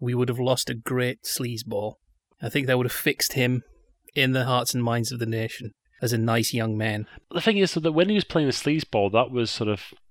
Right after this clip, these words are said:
Speaker 2: ten, fifteen years later, so could he not have progressed into that role?
Speaker 1: Typecasting is a cruel process, and I think he might have, what a cruel thing, he might have fallen victim to people thinking he was nice.
Speaker 2: Right.
Speaker 1: Not that there really is, not really is anything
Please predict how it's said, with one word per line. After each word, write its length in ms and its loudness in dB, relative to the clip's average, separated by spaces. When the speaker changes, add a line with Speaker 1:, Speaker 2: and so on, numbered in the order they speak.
Speaker 2:
ten, 400 0
fifteen 500 -6
years 260 -2
later, 280 -2
so 260 0
could 100 -4
he 80 2
not 140 -2
have 80 -14
progressed 540 0
into 200 -4
that 160 0
role? 240 -2
Speaker 1:
Typecasting 720 4
is 300 -2
a 260 4
cruel 500 4
process, 640 0
and 300 -4
I 80 -4
think 280 -4
he 100 -2
might 300 0
have, 200 -4
what 140 8
a 40 10
cruel 360 8
thing, 260 6
he 120 6
might 180 6
have 100 4
fallen 440 6
victim 420 2
to 100 -2
people 300 2
thinking 340 0
he 140 0
was 120 0
nice. 500 -2
Speaker 2:
Right. 280 4
Speaker 1:
Not 160 2
that 100 2
there 100 4
really 360 8
is, 160 -2
not 200 -6
really 140 -12
is 120 -8
anything 260 -18